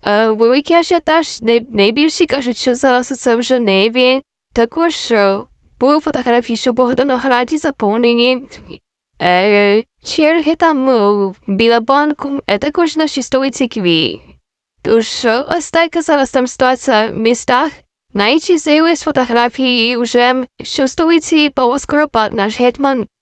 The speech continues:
сфотографувався з одною валютою, банкнотою, номінал один мір.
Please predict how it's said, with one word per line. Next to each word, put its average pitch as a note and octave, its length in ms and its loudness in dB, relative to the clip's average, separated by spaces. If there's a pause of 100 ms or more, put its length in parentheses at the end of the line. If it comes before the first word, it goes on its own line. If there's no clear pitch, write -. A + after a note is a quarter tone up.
(140)
сфотографувався B3+ 1300 -2
з - 360 -10
одною G3 680 0
валютою, D4+ 680 2
банкнотою, A3+ 960 0
номінал G#3+ 480 2
один A#3 280 2
мір. D4 320 2